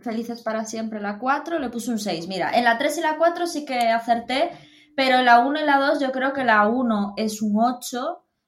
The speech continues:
y la dos, pues mira, si puse un diez, sí. O sea, yo a la dos le pondría un diez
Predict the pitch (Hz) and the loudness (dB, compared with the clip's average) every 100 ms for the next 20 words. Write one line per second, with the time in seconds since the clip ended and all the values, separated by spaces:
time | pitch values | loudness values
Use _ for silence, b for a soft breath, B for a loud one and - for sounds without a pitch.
0 | _ - 247 220 196 190 220 240 254 294 | _ -6 -4 0 2 2 2 0 -2 -6
1 | - _ 269 294 294 226 - - _ _ | -10 _ 0 0 2 2 2 -2 _ _
2 | - - 262 339 339 277 302 320 - 175 | -12 -6 -2 -2 -2 -2 -2 -2 -2 -6
3 | - 233 247 208 240 359 302 254 240 226 | -6 -4 -2 0 2 4 4 2 0 0
4 | 214 240 302 285 254 262 339 | -2 -2 -2 -2 -2 0 -2